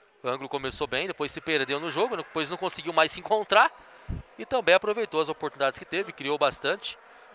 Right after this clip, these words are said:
trabalhou mais o coletivo. E tá aí, é merecedor da vitória de hoje. Vai enfrentar ou Sabáudia,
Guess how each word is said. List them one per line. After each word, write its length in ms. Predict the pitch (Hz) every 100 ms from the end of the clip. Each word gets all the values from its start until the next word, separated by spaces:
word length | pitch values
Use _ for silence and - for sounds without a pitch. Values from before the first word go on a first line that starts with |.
| -
trabalhou 420 | 180 170 151 160
mais 200 | 151 143
o 60 |
coletivo. 500 | - 175 202 - 190 - _ - - _ - - _ _ _ _ -
E 80 | -
tá 140 | -
aí, 200 | 220 185
é 80 | 185
merecedor 440 | 180 196 208 165
da 80 | 165
vitória 400 | 170 202 151 160
de 120 | 151
hoje. 440 | 214 196 180 - - - - - - - - -
Vai 180 | 151 175
enfrentar 640 | - 196 160 156 147 120 - - - - - -
ou 220 | 208 220
Sabáudia, 720 | 208 208 190 196 240 262 277